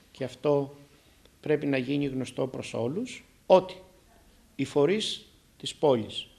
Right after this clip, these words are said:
περίπου είκοσι φορείς, ένας εκ των οποίων είναι ο Δήμος, άλλοι δεκαεννέα είναι άλλοι φορείς,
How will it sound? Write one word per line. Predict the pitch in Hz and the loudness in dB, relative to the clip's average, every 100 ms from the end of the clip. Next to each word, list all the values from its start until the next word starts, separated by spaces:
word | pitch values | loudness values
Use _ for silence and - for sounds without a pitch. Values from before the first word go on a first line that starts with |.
| _ _ _ _ _ _ _ _ _ _ | _ _ _ _ _ _ _ _ _ _
περίπου | - 135 160 160 | 0 2 2 0
είκοσι | 175 175 - | -2 -4 -8
φορείς, | - 151 117 - - _ _ _ _ | -4 -4 -2 -6 -10 _ _ _ _
ένας | 190 214 233 247 185 | 10 10 6 0 -6
εκ | |
των | - 165 | -6 -6
οποίων | 165 175 | -2 0
είναι | 160 151 | 0 0
ο | |
Δήμος, | 123 120 117 - - _ - - | -2 -4 -6 -16 -20 _ -20 0
άλλοι | 160 160 | 2 2
δεκαεννέα | 143 143 151 170 226 | 0 -2 -2 -2 -2
είναι | 233 | 0
άλλοι | 185 127 | 0 0
φορείς, | - 113 - | -6 -12 -14